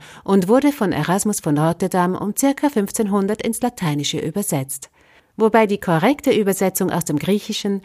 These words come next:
to call a fig a fig, a trow a trow gewesen wäre. Erasmus unterlief einen Übersetzungsfehler und aus dem Wort trow,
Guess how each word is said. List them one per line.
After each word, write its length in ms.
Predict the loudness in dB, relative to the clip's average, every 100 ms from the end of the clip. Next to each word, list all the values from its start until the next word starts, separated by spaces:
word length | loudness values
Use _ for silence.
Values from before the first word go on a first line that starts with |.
| -12 -14 -2
to 180 | 0
call 280 | 2 2 4
a 60 | 2
fig 280 | 0 0 -2
a 60 |
fig, 440 | -6 -4 -4 -6 -18 -12
a 40 | -6
trow 360 | 0 2 2 0
a 80 |
trow 360 | -2 0 2 0
gewesen 480 | -4 -6 -6 -4 -4
wäre. 400 | -4 -8 -10 -16 _ _ _ _ _ 0
Erasmus 500 | 4 4 6 4 4
unterlief 540 | 2 2 4 2 2
einen 160 | 0 0
Übersetzungsfehler 960 | 2 2 2 0 -2 -2 0 0 0
und 180 | 0 0
aus 120 | -2
dem 200 | 0 2
Wort 340 | 2 2 -2 -4
trow, 440 | 2 2 2 -2